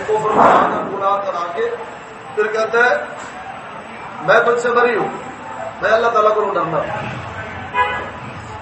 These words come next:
اور دوستو، ان کی دشمنی کی بھی کوئی شک نہیں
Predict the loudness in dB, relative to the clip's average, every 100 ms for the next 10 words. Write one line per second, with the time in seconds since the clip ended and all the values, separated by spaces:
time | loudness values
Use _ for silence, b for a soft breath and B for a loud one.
0 | -10 -10 -8 0 2 4 2 0 0 0
1 | 0 -4 -8 -14 -14 -14 -14 -14 -14 -14
2 | -14 -12 -6 -2 0 -2 -2 0 0 -2
3 | 0 2 4 4 4 2 -2